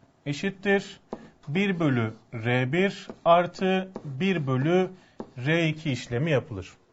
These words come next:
Eğer ikiden fazla direnciniz varsa bunlar da işleme aynı şekilde katılır. Devrede iki tane direncimiz olduğu için bir bölü R eş eşittir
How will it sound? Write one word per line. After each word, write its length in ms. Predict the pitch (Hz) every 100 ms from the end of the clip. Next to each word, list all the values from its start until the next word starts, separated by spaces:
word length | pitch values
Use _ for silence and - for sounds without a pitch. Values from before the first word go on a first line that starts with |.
| _ _ _ _
Eğer 300 | 165 185 220
ikiden 460 | 214 202 208 202 226
fazla 400 | 226 196 170 151
direnciniz 580 | 139 135 127 113 117 123
varsa 560 | 180 185 - 202 208 - -
bunlar 440 | 170 185 196 190
da 220 | 147 120 -
işleme 640 | 147 - 180 190 196 196 - -
aynı 300 | 185 180 139
şekilde 720 | 131 143 - 165 170 180 180 - -
katılır. 520 | 135 - 101 90 - - - - _ _ _ _ - -
Devrede 460 | 185 226 247 247
iki 160 | 240 240
tane 340 | 226 220 208
direncimiz 520 | 190 190 180 170 160 139
olduğu 300 | 123 113 117
için 460 | 113 - 196 208 - _
bir 300 | 170 190 185
bölü 360 | 165 139 120 113 - -
R 460 | 110 113 117 135 185
eş 320 | 190 - - _ _ _ _ _ - - - - - _ -
eşittir 720 | 151 - 190 - 202 202 -